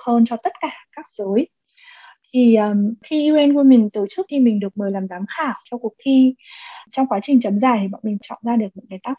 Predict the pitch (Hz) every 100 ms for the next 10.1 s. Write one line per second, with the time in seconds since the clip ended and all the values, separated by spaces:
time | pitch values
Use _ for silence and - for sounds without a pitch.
0 | - 254 190 247 294 - - 285 349 -
1 | _ 226 196 214 254 254 254 269 247 214
2 | 196 196 190 190 233 269 - 185 180 202
3 | 262 - 202 196 277 240 - 185 185 180
4 | 339 320 277 185 _ _ - 233 - -
5 | 196 185 180 233 262 214 196 190 - _
6 | - 190 226 226 202 185 - 320 - 196
7 | 202 190 185 180 - 240 202 190 302 -
8 | 247 240 220 196 - _ - 254 226 247
9 | 240 254 - - - 185 190 233 262 240